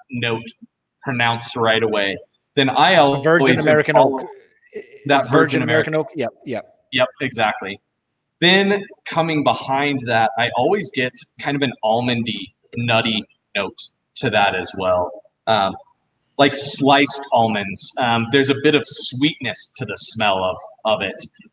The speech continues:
Speaker 1: uh, followed by, like I said, by that almost bananas Foster note.
Speaker 2: Yeah.
Speaker 1: If you're gonna
Speaker 2: The
Speaker 1: get a kind
Speaker 2: bananas
Speaker 1: of a
Speaker 2: is strong.
Speaker 1: fruity note,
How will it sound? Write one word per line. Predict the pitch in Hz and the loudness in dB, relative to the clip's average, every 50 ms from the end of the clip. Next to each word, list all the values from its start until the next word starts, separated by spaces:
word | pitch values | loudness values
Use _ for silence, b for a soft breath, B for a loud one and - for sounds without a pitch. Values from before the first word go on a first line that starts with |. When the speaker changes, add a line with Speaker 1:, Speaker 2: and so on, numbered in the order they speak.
| - 131 | -2 2
Speaker 1:
uh, | 131 127 123 120 120 117 120 - - - - - | 4 4 4 4 2 -2 -4 -12 -16 -14 -2 2
followed | 165 156 160 165 151 143 143 139 131 135 | 6 6 8 8 6 6 4 2 2 2
by, | 143 135 139 135 135 135 135 - | 2 4 4 4 2 0 -2 -2
like | 143 143 139 135 139 | -2 -2 -2 -2 -2
I | 131 | -4
said, | - - 135 127 117 | -4 -4 -4 -4 -2
by | 127 123 123 | -2 -2 0
that | 120 120 120 - - - | 0 -2 -2 -4 -6 -6
almost | 170 196 190 165 - - - - | -4 -2 -2 -2 -4 -6 -8 -6
bananas | 131 120 117 120 120 120 117 110 104 - - - - _ _ _ _ _ - - - - - | -6 -4 -2 -2 -2 -2 -4 -6 -8 -10 -12 -14 -14 _ _ _ _ _ -20 -20 -12 -4 0
Foster | 120 107 107 - - - 117 110 95 95 101 - - - _ _ _ - | 2 2 2 2 -2 -6 -8 -8 -8 -10 -14 -16 -20 -20 _ _ _ -10
note. | 113 107 101 98 95 - 131 | -8 -6 -6 -6 -8 -10 -10
Speaker 2:
Yeah. | 120 117 110 110 | -8 -6 -4 -4
Speaker 1:
If | 131 123 131 | -4 -2 -2
you're | 156 160 | -2 0
gonna | 151 175 151 | 0 0 0
Speaker 2:
The | 131 | 2
Speaker 1:
get | 131 135 135 | 2 2 2
a | 147 | 2
kind | 151 156 | 2 0
Speaker 2:
bananas | 151 143 - | 0 -2 -2
Speaker 1:
of | 127 | -2
a | 120 | -4
Speaker 2:
is | - | -6
strong. | - - 131 123 - | -4 -2 0 2 2
Speaker 1:
fruity | - 104 120 110 | 2 0 -2 -6
note, | 107 107 98 | -6 -8 -10